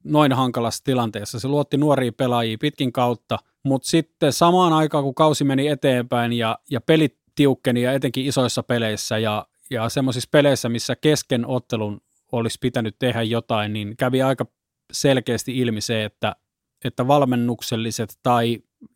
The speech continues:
ja, tai te-, taktiset keinot ei vaan, ei vaan riitä. Ne on puutteelliset niinku tälle tasolle. En tiedä, mistä se kolme viisi kaksi systeemi yhtäkkiä Koemanille ilmestyi, että onko se, oliko se hänen oma kelaus vai mistä se niinku tippui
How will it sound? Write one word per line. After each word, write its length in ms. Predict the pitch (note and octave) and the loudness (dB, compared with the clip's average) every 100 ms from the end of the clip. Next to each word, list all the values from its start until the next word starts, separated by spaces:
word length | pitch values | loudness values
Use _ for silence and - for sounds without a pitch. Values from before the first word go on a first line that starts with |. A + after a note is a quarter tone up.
| - | -4
ja, 200 | B2 A2+ - | 0 0 0
tai 200 | A#2+ A2 - | -2 -2 -2
te-, 140 | B2+ - | -2 2
taktiset 500 | C#3 - C3 - - - | 0 0 -4 -8 -8 0
keinot 380 | B2+ A#2+ G#2 - _ _ _ _ | 0 0 -4 -12 _ _ _ _
ei 420 | - D3 C3 C3+ C3 | -6 0 2 2 4
vaan, 400 | D#3 C#3+ C3 - _ - - - - - | 4 4 2 -6 _ -20 -18 -18 -20 -12
ei 180 | - C#3 | -2 4
vaan 160 | D3+ C#3+ | 6 6
riitä. 420 | C3+ B2 A2 G#2 | 2 0 -2 -4
Ne 160 | A2+ B2+ | 0 0
on 140 | D#3 D3 _ - | 0 -2 _ 0
puutteelliset 680 | D#3 C#3 - A#2 A2+ G#2+ | 0 2 0 -2 -2 -6
niinku 220 | A2+ A2 G#2+ | -8 -8 -4
tälle 280 | A#2+ G#2 - | -2 -2 -6
tasolle. 440 | A2 A2 G2+ G2 - _ _ _ _ _ _ C#3 | -6 -6 -6 -12 -20 _ _ _ _ _ _ -4
En 120 | B2 | 2
tiedä, 200 | D3+ D3+ | 4 4
mistä 320 | F#3 F#3+ D#3 | 2 0 -2
se 80 | D3 | 0
kolme 300 | E3 D#3+ C#3 | 2 4 2
viisi 200 | B2+ - | 0 2
kaksi 280 | C#3 - - | 0 0 -4
systeemi 480 | D3 - B2 A#2 | -4 -2 -4 -2
yhtäkkiä 580 | C3 B2 A#2+ - A#2 G#2+ - _ _ | -4 -4 -10 -6 -4 -4 -8 _ _
Koemanille 560 | C#3 C3 A#2+ A2+ G#2+ - _ _ - | 2 2 2 -2 -4 -6 _ _ -4
ilmestyi, 580 | C#3 B2+ D3+ - G3+ D3+ _ _ - | 0 2 2 0 -4 -4 _ _ -8
että 140 | B2+ B2+ | -4 -4
onko 100 | B2 | -4
se, 140 | C#3 - | -6 -6
oliko 180 | C#3 C3+ | -6 -4
se 140 | C3 | -2
hänen 240 | B2 A#2+ B2 | -2 -4 -2
oma 220 | B2+ A#2 | -2 -2
kelaus 480 | C3 A#2 A2 - A#2 | -2 0 -2 -4 -4
vai 160 | A2 | -2
mistä 280 | A2+ A#2 A#2 | -2 -6 -8
se 120 | A2 | -8
niinku 160 | A2 - | -10 -6
tippui 360 | B2 - A2+ | -6 -4 -6